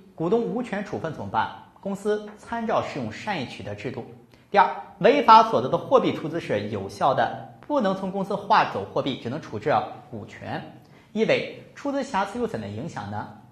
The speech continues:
轻的相应合理限制新胜利三大权利，重的解除股东资格且不受诉讼时效的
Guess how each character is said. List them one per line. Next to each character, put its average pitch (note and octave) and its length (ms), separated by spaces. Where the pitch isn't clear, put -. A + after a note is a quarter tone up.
轻 D4+ 440
的 - 440
相 B3+ 400
应 F#3 160
合 C#3 160
理 C3+ 160
限 C#3+ 240
制 A2 80
新 A3+ 280
胜 G3 180
利 A2+ 80
三 D3+ 160
大 C3 80
权 G2+ 220
利， C3+ 260
重 D4 240
的 - 380
解 G#2+ 300
除 D3+ 520
股 G#2 160
东 C#3 440
资 - 180
格 G2 320
且 - 240
不 G#2+ 100
受 F#3+ 140
诉 - 180
讼 D3 160
时 A2+ 160
效 C3 80
的 A#2 240